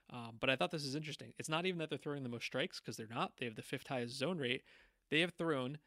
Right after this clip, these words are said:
the fewest pitches on three ball counts because they get guys to chase and they just end plate appearances before that. That's,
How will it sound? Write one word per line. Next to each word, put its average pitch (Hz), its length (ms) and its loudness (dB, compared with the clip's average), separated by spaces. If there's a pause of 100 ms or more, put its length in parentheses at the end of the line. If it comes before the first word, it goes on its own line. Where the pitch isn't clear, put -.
(160)
the 139 120 0
fewest 160 480 2
pitches 127 340 -2
on 131 200 -2
three 147 220 -2
ball 123 200 2
counts 143 380 -4
because - 280 -10
they 123 80 -6
get 117 200 -2
guys 117 180 -2
to - 100 -14
chase 131 280 -2
and 117 100 -4
they 123 80 0
just 117 160 -4
end 143 260 4
plate 147 180 0
appearances 120 480 -4 (100)
before 156 260 0
that. - 240 -8
That's, 143 260 0